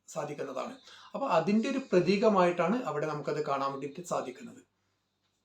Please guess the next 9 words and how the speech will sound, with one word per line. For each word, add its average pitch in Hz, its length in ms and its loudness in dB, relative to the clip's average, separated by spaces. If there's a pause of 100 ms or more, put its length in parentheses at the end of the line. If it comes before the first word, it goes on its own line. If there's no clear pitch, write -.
(2000)
ശിവരാത്രി 190 680 4
വ്രതം 175 380 6
നോൽക്കുന്നവർ 180 540 6
ശരിക്കും 165 400 2
എന്താണ്? 160 340 2 (240)
സന്ധ്യക്കുള്ള 180 600 4
ദീപാരാധന 175 920 6
കാണണമെന്നാണ് 151 600 2
പറയുന്നത്. 120 380 -4